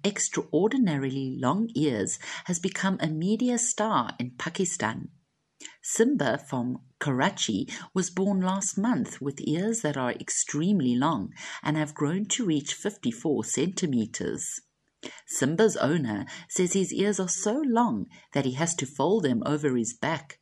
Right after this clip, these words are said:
to stop the goat from standing on them. And finally, a plane that flew for fourteen hours with a large hole in its side is a one in a million case, according to reports.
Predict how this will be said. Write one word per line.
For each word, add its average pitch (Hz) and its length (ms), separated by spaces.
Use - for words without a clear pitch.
to - 100
stop - 320
the 123 100
goat 170 340
from 123 220
standing 139 520
on 107 160
them. 104 360
And 427 160
finally, 127 720
a 185 60
plane 233 460
that 302 180
flew 135 340
for 147 180
fourteen 196 680
hours 127 480
with 131 160
a 147 60
large 143 480
hole 175 360
in 139 220
its - 200
side 127 480
is 156 140
a 151 80
one 139 280
in 233 140
a 196 40
million 135 380
case, - 680
according 160 460
to 127 140
reports. - 760